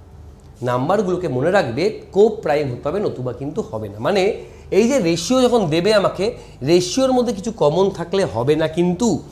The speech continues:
ধরো আমাকে রেশিও বললো three is to six is to seven, তাহলে কিন্তু এই rule apply করা যাবে না।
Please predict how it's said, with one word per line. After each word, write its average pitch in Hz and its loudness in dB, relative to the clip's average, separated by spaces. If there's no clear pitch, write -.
ধরো 180 6
আমাকে 196 4
রেশিও 160 4
বললো 143 4
three 233 2
is - -8
to 269 -2
six 208 -2
is 226 -6
to 226 -4
seven, 151 0
তাহলে 180 4
কিন্তু 208 0
এই 180 4
rule 175 0
apply 143 0
করা 147 -4
যাবে 104 -8
না। - -18